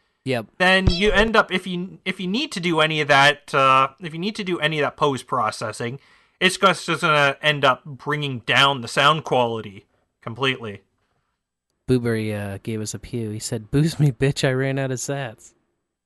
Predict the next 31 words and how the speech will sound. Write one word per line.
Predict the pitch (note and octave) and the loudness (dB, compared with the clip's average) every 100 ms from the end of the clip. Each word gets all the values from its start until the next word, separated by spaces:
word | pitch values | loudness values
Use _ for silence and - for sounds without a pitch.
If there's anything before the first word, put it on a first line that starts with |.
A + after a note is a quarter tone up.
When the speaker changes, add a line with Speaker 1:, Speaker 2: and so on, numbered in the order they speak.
| - | -14
Speaker 2:
<laughs> | - - - D4+ - D#4+ - E4+ - D4 - - - C4 - A#3+ - - - - _ _ | -8 -6 2 2 4 2 4 0 2 -2 2 0 2 -2 0 -4 -2 -6 -4 -8 _ _
Speaker 1:
One | C3+ C#3 D#3+ | -10 -4 0
oh | D3+ | 2
one, | G3 | 2
Speaker 2:
I | C#3 | 4
doubt | D#3+ D#3+ D3 | 6 6 4
it. | C3+ | 2
Speaker 1:
bro. | C3+ C3+ C#3 | 0 0 2
Speaker 2:
I | G3 | 2
Speaker 1:
That's | F#3 | 4
Speaker 2:
doubt | E3+ D#3+ | 2 2
Speaker 1:
a | |
Speaker 2:
he | D#3 | -2
ran | C#3 C3+ B2+ | 0 2 2
out. | A#2+ A#2 A#2+ _ _ _ _ _ _ _ _ | 2 0 -2 _ _ _ _ _ _ _ _
Speaker 1:
He's | G#2+ G#2+ G#2+ | -10 -8 -6
out, | G2 A2 A2+ | -6 -6 -6
man. | G#2 G2+ G2+ | -10 -12 -12
It's | A2 - | -12 -12
dry. | A2+ A2+ A#2 | -10 -8 -8
I | |
took | - C#3+ | -8 -8
his | A#2 | -6
last | B2 B2 - | -4 -4 -4
hundred | C3 A#2+ | -4 -4
and | A2+ | -4
one, | B2 B2+ | -6 -6
man. | A#2 A#2 A#2+ _ _ _ _ _ _ _ | -8 -10 -12 _ _ _ _ _ _ _
Speaker 2:
Oh, | D3+ D3+ C3 | 4 4 4
man. | B2+ D3 D#3+ E3 E3 | 0 -2 -2 -4 -2
Speaker 1:
Um, | C#3 C3 B2 A#2 | 2 2 2 0